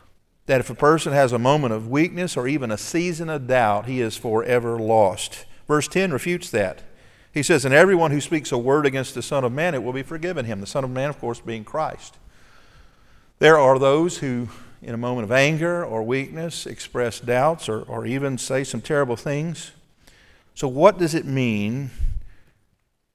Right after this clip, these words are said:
to blaspheme against the Holy Spirit? Well, there's been a great example of it here in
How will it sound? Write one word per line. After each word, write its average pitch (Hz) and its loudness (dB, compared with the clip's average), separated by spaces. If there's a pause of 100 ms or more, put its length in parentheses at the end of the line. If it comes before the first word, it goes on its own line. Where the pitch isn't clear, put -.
(300)
to - -8
blaspheme 127 4
against 113 -6
the 110 -10
Holy 104 -6
Spirit? 101 -10
Well, 143 0
there's 120 -4
been 131 -6
a - -6
great 120 -2
example 113 -6
of 98 -4
it 98 -10
here 120 -8
in 117 -10